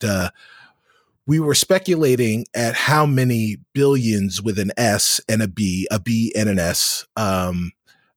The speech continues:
uh, Endgame will accumulate over the course of, of its run, uh, in the theaters. And my question is,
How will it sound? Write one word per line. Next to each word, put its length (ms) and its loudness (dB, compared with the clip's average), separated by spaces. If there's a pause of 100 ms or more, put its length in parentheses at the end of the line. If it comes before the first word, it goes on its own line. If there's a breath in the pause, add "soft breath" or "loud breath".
(600)
uh, 380 0
Endgame 880 0
will 220 0
accumulate 720 0 (380)
over 280 0
the 120 -4
course 580 0 (120)
of, 640 0 (480 loud breath)
of 260 0
its 240 2
run, 540 -2 (180)
uh, 320 -4
in 140 2
the 100 0
theaters. 680 -4 (440 loud breath)
And 600 2 (520 soft breath)
my 440 2
question 760 0 (120)
is, 720 -2